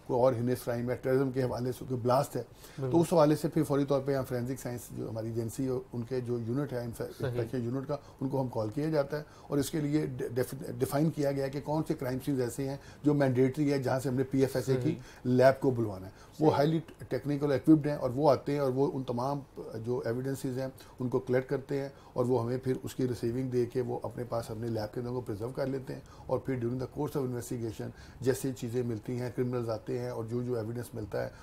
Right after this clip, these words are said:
Speaker 1: उसको हम उसके साथ corroborate करके उनकी एक टेक्निकल रिपोर्ट लेके फिर कोर्ट में जमा करवाई जाती है।
Speaker 2: सही।
Speaker 3: सही।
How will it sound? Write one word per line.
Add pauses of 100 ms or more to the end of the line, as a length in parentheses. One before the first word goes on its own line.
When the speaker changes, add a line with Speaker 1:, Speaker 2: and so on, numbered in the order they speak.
(100)
Speaker 1:
उसको
हम
उसके
साथ
corroborate
करके (100)
उनकी (260)
एक
टेक्निकल
रिपोर्ट
लेके
फिर
कोर्ट
में
जमा
करवाई
जाती
है।
Speaker 2:
सही।
Speaker 3:
सही।